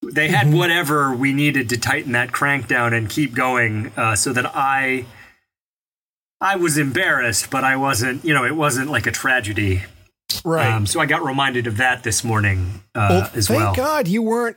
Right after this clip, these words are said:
Speaker 2: you know, loaning him a bike with, uh, Nouveau record or, you know, the old Super record on it,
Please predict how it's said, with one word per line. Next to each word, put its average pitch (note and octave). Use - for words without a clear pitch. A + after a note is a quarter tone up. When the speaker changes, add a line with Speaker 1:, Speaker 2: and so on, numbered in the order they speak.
Speaker 2:
you F#3+
know, F#3+
loaning F#3+
him F3+
a E3
bike D#3
with, D3
uh, C3
Nouveau F#3+
record F#3
or, B2+
you D#3+
know, C#3+
the C#3
old E3
Super F#3+
record E3+
on E3+
it, F3+